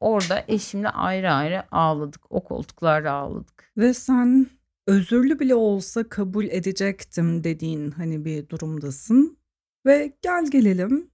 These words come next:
Speaker 2: çok taze, hani sen kaybını yaşıyorsun, ağır travma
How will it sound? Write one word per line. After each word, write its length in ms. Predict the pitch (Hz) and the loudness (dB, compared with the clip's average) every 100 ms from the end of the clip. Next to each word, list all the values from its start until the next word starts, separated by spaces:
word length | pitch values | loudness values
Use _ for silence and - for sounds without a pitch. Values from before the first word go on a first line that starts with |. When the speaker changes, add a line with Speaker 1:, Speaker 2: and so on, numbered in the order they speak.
| _ | _
Speaker 2:
çok 280 | - 294 - | -2 -2 -2
taze, 680 | 202 170 160 165 196 220 226 - | -2 0 -2 -4 -2 -2 -2 -6
hani 440 | 180 180 180 180 | -6 -4 -4 -6
sen 380 | - 185 175 170 | -8 -4 -4 -4
kaybını 500 | 170 185 170 180 180 | -2 -2 0 -2 -2
yaşıyorsun, 600 | 175 175 160 - 165 151 | -2 -6 -10 -10 -12 -10
ağır 260 | - 175 175 | -6 -4 -4
travma 680 | 175 180 170 170 165 147 | -6 -6 -4 -4 -6 -8